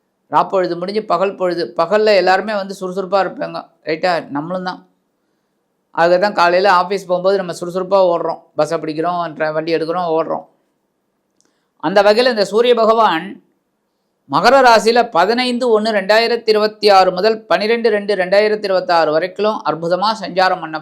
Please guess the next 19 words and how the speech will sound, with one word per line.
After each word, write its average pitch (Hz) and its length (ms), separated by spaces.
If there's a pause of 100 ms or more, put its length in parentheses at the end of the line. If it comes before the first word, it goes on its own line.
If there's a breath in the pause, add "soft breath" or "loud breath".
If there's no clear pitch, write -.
போறார், 156 240 (240)
ஷார்ட் 180 320
பீரியட் 147 320
தான். - 120 (2250)
அந்த 240 220
வகையில 247 280 (1120)
இந்த 202 160
சூரிய 240 300
பகவான் 233 280
மகர 208 300
ராசியில 220 380
இருந்துகிட்டு 202 380 (300)
ஒவ்வொரு 233 300 (160)
ராசிக்கும் 208 420
என்னென்ன 196 300
பலாபலன்களை 180 560
கொடுக்க 156 240
போறார் 147 260
அப்படிங்கிறத 143 380